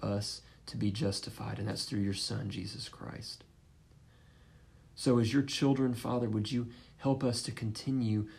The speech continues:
to do what you've commanded us to do, not being merely a hearer of your word,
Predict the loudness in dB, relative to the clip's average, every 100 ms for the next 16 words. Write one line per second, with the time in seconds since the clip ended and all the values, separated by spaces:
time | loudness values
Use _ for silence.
0 | -12 -4 -2 2 4 4 2 0 -2 -2
1 | -2 0 2 0 0 -2 -6 -8 -2 0
2 | 0 -6 -16 -20 -20 -6 0 2 0 6
3 | 8 8 6 2 -4 -14 0 4 6 4
4 | 2 2 0 -4 -10 -4 2 4 4 -2
5 | -4 -12 -14 -8 -2 0 0 2 0 0
6 | -4